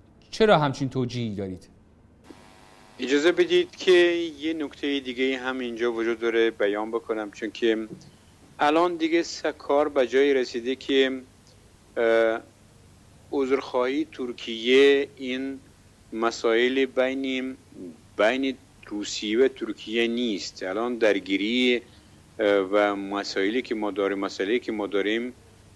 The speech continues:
Speaker 2: اه، بین ما و ترکیه نیست. در روسیه مطمئنن که اگر پشت ترکیه سازمان ناتو نمی بود و دستگیری و حمایت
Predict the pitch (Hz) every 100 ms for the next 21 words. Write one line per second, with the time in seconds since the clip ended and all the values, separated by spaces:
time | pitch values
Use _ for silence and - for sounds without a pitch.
0 | - 101 98 98 90 82 98 104 123 127
1 | 120 117 123 127 123 110 101 95 107 113
2 | 113 120 98 - - - 110 120 127 135
3 | - 156 151 156 151 147 127 - - 123
4 | 135 135 104 - 101 87 80 - - -
5 | - - - 139 175 170 - 156 - 131
6 | 123 123 - _ _ _ - 120 113 -
7 | 113 107 120 113 95 87 - - 123 113
8 | 120 139 143 135 127 120 - 127 127 127
9 | 127 127 101 87 82 - - - - -
10 | - - 92 107 104 - 120 113 - -
11 | 107 117 135 143 120 113 110 123